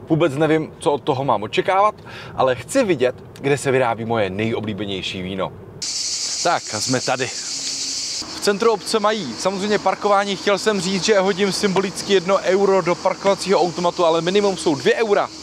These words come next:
Dvě eura za dvě hodiny parkování. No a moje představa je teď taková, že půjdu prostě někam ochutnávat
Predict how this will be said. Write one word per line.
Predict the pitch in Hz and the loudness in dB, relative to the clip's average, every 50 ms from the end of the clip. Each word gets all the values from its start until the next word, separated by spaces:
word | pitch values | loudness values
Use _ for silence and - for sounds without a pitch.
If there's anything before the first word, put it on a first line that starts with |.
| - - - - - - | -16 -14 -12 -10 -6 -4
Dvě | 131 160 233 254 214 | 0 2 2 2 4
eura | 190 196 196 190 196 196 196 196 | 4 2 4 4 4 2 2 0
za | 151 160 156 135 | 0 0 0 0
dvě | 113 117 143 165 | 0 0 0 0
hodiny | 170 180 156 185 202 208 | 2 2 0 2 0 2
parkování. | - 175 175 - - 165 160 147 143 135 131 120 113 - - - - - - 127 | 2 0 0 0 0 2 2 2 2 0 0 -2 -4 -4 -6 -6 -6 -4 -2 2
No | 135 143 | 2 2
a | |
moje | 156 160 180 208 220 208 | 2 2 2 2 2 0
představa | - - 185 - - 208 190 202 | -2 -4 -6 0 0 0 2 4
je | 208 202 185 | 2 2 2
teď | - 226 - | 0 -2 -2
taková, | - 190 - - 190 175 147 127 123 135 - - - - - - - - | -2 -4 -2 0 2 2 4 2 2 -2 -4 -6 -4 -4 -4 -4 -4 -2
že | - - 170 165 151 131 117 104 101 - - | 0 0 2 2 2 2 2 0 -2 -6 -2
půjdu | - 180 202 190 220 220 220 190 - - - | 0 0 4 6 6 6 6 4 2 -4 -4
prostě | - 170 - - - 180 | -4 -2 -2 0 0 2
někam | 175 175 - 170 170 156 | 2 2 2 2 0 -2
ochutnávat | 151 - - 151 - 160 151 147 147 147 143 - | -2 -4 -4 -6 -2 0 0 2 4 2 2 0